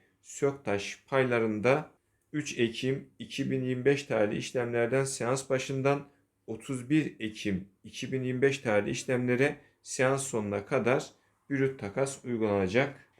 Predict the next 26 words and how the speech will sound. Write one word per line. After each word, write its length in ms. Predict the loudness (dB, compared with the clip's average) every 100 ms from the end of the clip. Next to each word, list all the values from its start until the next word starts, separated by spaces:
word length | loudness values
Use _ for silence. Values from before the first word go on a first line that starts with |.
| _ _
Yine 180 | 2 2
Ahlatçı 600 | 4 4 4 2 -2 4
Doğalgaz'ın 720 | 6 8 6 4 4 0 -4 _
pay 240 | -4 -2 0
geri 200 | 0 2
alım 220 | 4 2
haberi 400 | -2 2 2 4
var. 380 | 2 0 -6 -16 _ _ -6
Ahlatçı 560 | -4 0 -2 -2 -4
Doğalgaz'da 640 | 2 4 4 4 2 -2 2
ağırlıklı 440 | 4 4 2 -2
ortalama 600 | -2 0 0 2 2 0 -8 _ _
yirmi 280 | -6 -4 -4
sekiz 400 | -4 -6 -6 -4
T 180 | -2 2
L 180 | 2 0
doksan 420 | -4 -2 -2 -2
kuruştan 440 | -4 -4 -4 -6
toplam 540 | -4 -4 2 0 0 -8 _ _ -12
otuz 380 | -6 -4 -2
bin 200 | 0 -2 -2
adet 480 | 0 0 0 -6 -12
pay 220 | -4 -2
geri 180 | 0 2
alımı 260 | 4 2 2
yaptı. 520 | 2 0 0 0 0